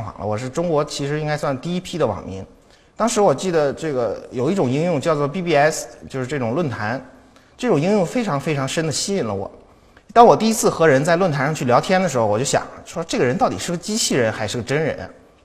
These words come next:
然后我就不断地去问他，不断地问他，我说：“你到底是机器人还是真人？”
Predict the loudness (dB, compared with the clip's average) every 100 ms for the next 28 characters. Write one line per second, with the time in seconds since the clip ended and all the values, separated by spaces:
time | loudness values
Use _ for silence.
0 | _ _ _ _ -20 -20 -20 2 6 8
1 | 8 6 4 8 8 8 2 2 2 0
2 | 2 2 2 0 0 0 -2 2 4 4
3 | -2 -6 -6 -4 -2 -2 -4 -4 -2 -4
4 | -4